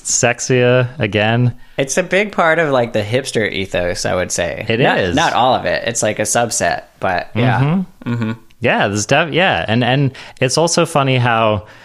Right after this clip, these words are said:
Speaker 1: it, it mixes in some amount of, uh, like, modern hippie naturalism as well.
Speaker 2: Yep.
Speaker 1: You know, so you've got this weird intersection of, like, kind of r-, ruralism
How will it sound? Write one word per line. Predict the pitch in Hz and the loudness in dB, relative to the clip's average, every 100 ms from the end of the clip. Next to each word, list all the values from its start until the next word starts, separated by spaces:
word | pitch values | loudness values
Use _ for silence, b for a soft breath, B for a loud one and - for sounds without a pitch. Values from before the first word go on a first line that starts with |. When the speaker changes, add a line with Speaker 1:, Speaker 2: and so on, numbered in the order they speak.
| B B B - _ _ | B B B -20 _ _
Speaker 1:
it, | 127 123 - | 0 0 -4
it | 123 123 | -2 -2
mixes | 120 120 131 127 135 117 120 | 0 0 0 0 -2 0 2
in | 117 113 107 104 92 - | 2 2 2 2 0 -2
some | - 120 113 | -2 0 2
amount | 107 101 98 98 95 | 2 2 2 0 -2
of, | 95 85 | -4 -2
uh, | 92 87 85 82 80 - | -2 0 0 0 -2 -4
like, | 87 87 90 - | -4 -4 -8 -12
modern | 165 98 92 98 98 92 | -6 0 0 2 0 0
hippie | 90 101 101 87 | 0 -2 -2 -2
naturalism | 85 98 - 85 80 78 80 87 | -2 -4 -4 -4 -4 -6 -8 -8
as | - - | -6 -4
well. | 82 - - | -6 -6 -4
Speaker 2:
Yep. | 117 87 - _ _ - | -4 -4 -12 _ _ -12
Speaker 1:
You | 80 | -8
know, | 80 78 82 85 | -6 -6 -6 -6
so | - 95 | -4 -2
you've | 90 87 | -2 -2
got | 87 104 - | -2 -2 -2
this | 98 - | -6 -2
weird | 92 104 110 | -2 0 0
intersection | 98 95 95 82 - 98 101 - 87 80 80 | 0 -2 -2 -4 -2 -2 -4 -4 -4 -4 -6
of, | - 92 87 82 | -6 -4 -4 -4
like, | 82 80 78 76 - b b b b _ - | -4 -4 -4 -8 -16 b b b b _ -6
kind | 92 | -4
of | 85 | -4
r-, | 82 87 | -4 -6
ruralism | - 95 87 95 95 95 101 107 107 107 104 104 107 117 123 - | -6 -6 -6 -4 0 0 2 0 0 0 0 0 2 2 0 -4